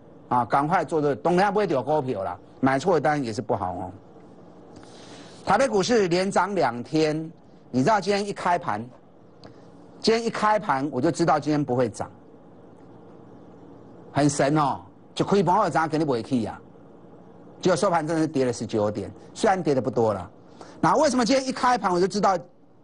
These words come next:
台北股市今天不会涨？原因在哪里？大立光嘛，大立光今天连高盘都开不出来，昨天发布了大利多，今天竟然连开高的勇气都没有。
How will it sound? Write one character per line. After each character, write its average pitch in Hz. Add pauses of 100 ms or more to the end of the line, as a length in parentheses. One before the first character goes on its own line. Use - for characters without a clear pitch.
台 180
北 214
股 160
市 147
今 135
天 160
不 143
会 131
涨？ 85 (1600)
原 156
因 170
在 175
哪 135
里？ 101 (380)
大 139
立 127
光 107
嘛， 92 (540)
大 277
立 269
光 254
今 254
天 254
连 196
高 233
盘 175
都 190
开 185
不 180
出 175
来， 110 (580)
昨 190
天 233
发 214
布 196
了 170
大 175
利 175
多， 151 (640)
今 214
天 214
竟 202
然 160
连 151
开 254
高 254
的 208
勇 127
气 165
都 147
没 110
有。 90